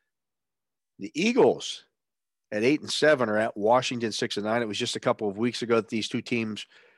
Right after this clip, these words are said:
were equals, uh, and, and both being talked about as potential, uh, wild cards in the N F C.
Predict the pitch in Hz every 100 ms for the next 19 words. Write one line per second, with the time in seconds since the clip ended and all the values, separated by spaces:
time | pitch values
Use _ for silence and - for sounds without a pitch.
0 | _ _ 117 110 131 131 127 123 120 -
1 | _ - 101 95 95 104 107 104 98 101
2 | 101 95 90 110 113 - 110 101 113 -
3 | 104 104 - - - 131 - 131 117 _
4 | - _ _ - 101 95 113 120 110 117
5 | 113 104 120 110 104 107 98 - - 123
6 | 120